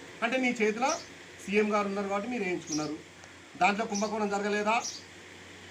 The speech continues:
దాంట్లో మూ-, మూడు నాలుగు కోట్ల కమిషన్ తీసుకోలేదా? అదే ఏమన్నా అంటే నేను అభివృద్ధి చేసిన, ఏం అభివృద్ధి చేసిళ్ళు? మీ ఇంటి ముందటికి వెళ్ళి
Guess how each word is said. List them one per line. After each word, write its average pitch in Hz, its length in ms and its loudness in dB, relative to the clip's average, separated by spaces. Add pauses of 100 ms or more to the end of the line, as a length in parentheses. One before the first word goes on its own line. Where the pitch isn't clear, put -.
(180)
దాంట్లో 240 320 6
మూ-, 226 280 4
మూడు 233 240 2
నాలుగు 226 220 2
కోట్ల 226 220 2 (320)
కమిషన్ 226 360 2
తీసుకోలేదా? 220 480 2 (540)
అదే 277 160 6 (840)
ఏమన్నా 254 340 8
అంటే 254 160 2 (100)
నేను 269 180 6
అభివృద్ధి 254 360 0
చేసిన, 240 220 6 (440)
ఏం 254 180 6
అభివృద్ధి 269 380 4
చేసిళ్ళు? 269 340 4 (380)
మీ 214 160 2
ఇంటి 233 180 0
ముందటికి 254 260 4
వెళ్ళి 247 120 4